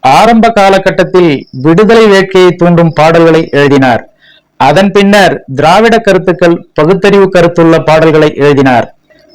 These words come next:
சந்திரமோகனா என்ற திரைப்படத்தில் தனது முதல் பாடலை எழுதி திரையுலகில் அடியெடுத்து வைத்தார். தனி பாடல்கள், சினிமா பாடல்கள் ஆகிய எல்லாவற்றையும் சேர்த்து பத்தாயிரத்திற்கும் மேற்பட்ட பாடல்களை எழுதியுள்ளார் உடுமலை நாராயணகவி.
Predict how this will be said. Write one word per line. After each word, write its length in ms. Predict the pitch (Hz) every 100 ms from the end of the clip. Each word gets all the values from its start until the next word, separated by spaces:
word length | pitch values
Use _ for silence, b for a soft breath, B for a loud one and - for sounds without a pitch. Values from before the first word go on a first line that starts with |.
| _ -
சந்திரமோகனா 760 | 151 175 226 220 208 190 196 196
என்ற 160 | 170 165
திரைப்படத்தில் 800 | 165 165 160 160 147 151 127 -
தனது 300 | 151 165 160
முதல் 340 | 143 151 208
பாடலை 420 | 180 180 175 170 160
எழுதி 480 | 151 156 151 127 - _
திரையுலகில் 580 | 165 196 196 185 175 185
அடியெடுத்து 500 | - 139 175 165 160
வைத்தார். 560 | 156 139 139 131 107 - _ _ _
தனி 300 | 165 175 220
பாடல்கள், 560 | 226 214 208 202 202 202
சினிமா 500 | - 165 185 214 214
பாடல்கள் 520 | 202 190 196 185 185
ஆகிய 400 | - 160 165 175
எல்லாவற்றையும் 680 | 156 160 190 196 190 196 185
சேர்த்து 640 | 185 180 180 170 139 - _ 151
பத்தாயிரத்திற்கும் 760 | 151 208 214 220 202 202 214
மேற்பட்ட 460 | 190 185 185 180 185
பாடல்களை 540 | 165 165 175 170 170
எழுதியுள்ளார் 640 | 165 156 160 156 151 151 -
உடுமலை 380 | 139 156 151 151
நாராயணகவி. 800 | 131 135 143 139 131 120 123 -